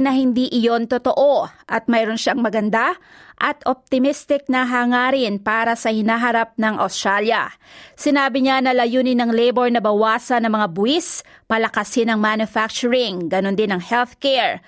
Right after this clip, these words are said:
bawasan ang utang ng mga estudyante ng dalawampu'ng porsyento at ibaba sa limang porsyento ang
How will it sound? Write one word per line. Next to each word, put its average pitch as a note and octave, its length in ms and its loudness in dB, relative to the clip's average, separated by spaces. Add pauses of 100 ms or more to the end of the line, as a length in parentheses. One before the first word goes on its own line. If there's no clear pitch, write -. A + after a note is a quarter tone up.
(240)
bawasan A3 560 0
ang - 80 -6
utang A3+ 320 0
ng G#3 80 0
mga F#3+ 160 0
estudyante G#3+ 560 -2
ng A3 160 -2
dalawampu'ng G3 560 0
porsyento B3+ 800 -2 (320)
at A3 320 -4
ibaba G#3+ 480 0
sa - 160 -8
limang A3 320 0
porsyento B3+ 880 0 (480)
ang C#4 400 -2